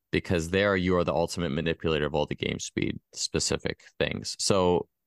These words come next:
a long-winded way to say, now, if a kid isn't fast, and I will say this with my own kids, like, my kids are not, I can already tell, they're not fast. They are not the fast kids.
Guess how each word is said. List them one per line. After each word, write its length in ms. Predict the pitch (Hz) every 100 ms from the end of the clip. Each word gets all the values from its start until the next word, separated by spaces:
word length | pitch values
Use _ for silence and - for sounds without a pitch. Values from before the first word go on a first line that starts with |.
| _
a 40 | 95
long-winded 480 | 113 127 117 101 92
way 160 | 92
to 80 | 82
say, 420 | - 85 78 82 - - _ _ _ _ _
now, 240 | 104 110 101
if 80 | 107
a 40 |
kid 240 | - 131
isn't 220 | 117 101 -
fast, 380 | 98 85 82
and 80 | 101
I 40 | 98
will 120 | 101
say 140 | 101
this 200 | 90 -
with 80 | 85
my 100 | 82
own 140 | 92
kids, 280 | - 76 -
like, 160 | 76 - - - - _ _
my 180 | 107 120
kids 380 | - 120 92 - -
are 140 | 90
not, 300 | 90 82 - _
I 80 | 101
can 160 | - 107
already 200 | 90 82
tell, 300 | 92 73 -
they're 280 | 87 98 92
not 320 | 90 85 -
fast. 540 | - - 80 - - -
They 120 | 123
are 80 | 117
not 240 | 113 -
the 80 | 110
fast 380 | 95 87 - -
kids. 420 | 90 80 -